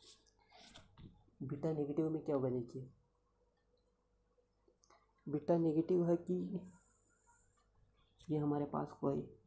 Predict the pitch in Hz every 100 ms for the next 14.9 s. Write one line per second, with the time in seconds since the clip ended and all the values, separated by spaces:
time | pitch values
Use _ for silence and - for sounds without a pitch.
0 | _ _ _ _ - _ _ _ _ -
1 | 131 120 135 143 143 147 - _ _ _
2 | _ - - - _ _ _ _ _ _
3 | _ _ _ - _ _ _ _ _ -
4 | _ - 151 131 131 131 135 139 143 143
5 | 139 139 131 135 - - - _ - -
6 | - 139 139 139 139 131 135 147 - -
7 | _ _ 175 156 135 131 135 143 147 -
8 | - _ _ - _ _ - - _ _
9 | - _ _ - - - 151 135 131 139
10 | 143 143 - _ _ _ - 160 143 131
11 | 131 143 - 135 131 139 139 139 139 147
12 | 143 139 165 156 156 175 - - _ _
13 | _ - _ _ _ _ _ _ 127 -
14 | 135 143 131 - - - 120 123